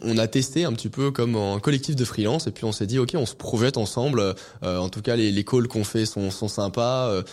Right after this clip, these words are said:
on a envie de se rencontrer. C'était aussi une période de covid, c'est-à-dire qu'on ne pouvait pas se rencontrer aussi à cause de, de, de ces sujets de, de covid. C'était encore assez compliqué, euh, de pouvoir, de pouvoir bouger.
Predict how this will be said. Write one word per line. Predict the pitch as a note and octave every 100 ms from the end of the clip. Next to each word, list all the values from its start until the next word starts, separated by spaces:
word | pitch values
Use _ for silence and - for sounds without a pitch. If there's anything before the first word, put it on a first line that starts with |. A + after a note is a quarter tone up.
| -
on | G#2+
a | A2
envie | A2+
de | B2
se | A#2
rencontrer. | G#2+ G#2 G#2+ D3
C'était | E3 G#2+ C3+
aussi | -
une | D#3
période | C#3 D3
de | C3
covid, | A2+ C3 A#2 D3+
c'est-à-dire | B2 - A#2+ D3
qu'on | A#2 - A2
ne | G#2
pouvait | - F3 D3+ C#3+
pas | D3
se | C#3+ C3
rencontrer | B2+ B2+ A2+ D3+ D#3
aussi | A#2+ -
à | C#3
cause | A#2 C3+
de, | A#2 A2 G#2 - -
de, | A2+ A2+
de | A2
ces | G#2+ A2+
sujets | - A2 B2+
de, | A#2+ A2+
de | A2+
covid. | G#2+ A2+ A2+
C'était | B2 - G2
encore | G2 A#2
assez | A#2+ -
compliqué, | B2+ A#2+ A#2+ G#2+ A#2+ B2
euh, | G#2 F#2+ - -
de | A2 G#2+
pouvoir, | A#2 A#2 A#2
de | G#2+
pouvoir | G#2+ A2 A2+
bouger. | A2 G#2+ C3+